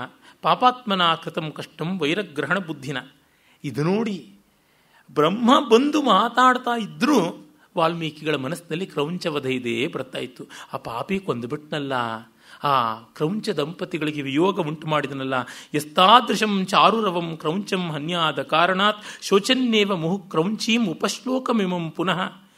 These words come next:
ಜಗಾವಂತರ್ಗತಮನಾಹ ಭೂತ್ವಾ ಶೋಕಪರಾಯಣ ತಮುವಾಚ ತಥೋ ಬ್ರಹ್ಮ ಪ್ರಹಸ್ಯ ಮುನಿಪುಂಗವಂ. ಬ್ರಹ್ಮ ಎದುರಿಗೆ ಬಂದಾಗಲೂ ಸದಾಶಿವನಿಗೆ ಅದೇ ಧ್ಯಾನ ಅಂತ ತನ್ನದೇ ಲಹರಿ ಇತ್ತು.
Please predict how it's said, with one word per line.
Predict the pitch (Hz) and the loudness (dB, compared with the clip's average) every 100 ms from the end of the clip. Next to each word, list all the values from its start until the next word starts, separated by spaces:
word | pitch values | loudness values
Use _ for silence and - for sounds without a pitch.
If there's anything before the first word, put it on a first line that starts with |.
| - - - | -20 -20 0
ಜಗಾವಂತರ್ಗತಮನಾಹ | 151 156 208 262 180 196 262 220 226 226 185 165 151 143 131 | 4 8 8 8 4 2 2 2 -2 -2 0 0 0 0 -2
ಭೂತ್ವಾ | 117 170 - 165 160 | -4 -8 -4 0 2
ಶೋಕಪರಾಯಣ | 202 - 175 233 - 175 165 143 135 131 117 _ _ - _ | 0 -4 -4 -2 0 0 0 -2 -4 -6 -8 _ _ -20 _
ತಮುವಾಚ | 202 180 147 127 117 | -2 0 2 0 -2
ತಥೋ | 135 131 139 120 | -10 -8 -6 -8
ಬ್ರಹ್ಮ | 120 120 120 120 139 | -8 -12 -8 -6 -6
ಪ್ರಹಸ್ಯ | - 135 160 - 226 | -6 -6 -6 -8 -6
ಮುನಿಪುಂಗವಂ. | 190 139 151 151 131 127 117 _ _ _ _ _ _ _ _ _ _ _ | -6 -6 -10 -12 -10 -12 -14 _ _ _ _ _ _ _ _ _ _ _
ಬ್ರಹ್ಮ | 131 143 180 226 302 | -4 -2 2 4 4
ಎದುರಿಗೆ | 220 226 262 240 | 4 4 4 2
ಬಂದಾಗಲೂ | 233 240 214 202 196 135 156 - _ _ | 4 6 6 6 0 -2 -4 -10 _ _
ಸದಾಶಿವನಿಗೆ | - 170 208 220 214 202 165 | 0 4 6 4 0 -2 0
ಅದೇ | 156 196 | 2 0
ಧ್ಯಾನ | 160 165 151 | -2 -6 -6
ಅಂತ | 143 | -10
ತನ್ನದೇ | 185 - 127 156 185 196 | -10 -6 -6 -2 0 0
ಲಹರಿ | 143 139 143 | -2 -6 -10
ಇತ್ತು. | - - _ | -12 -20 _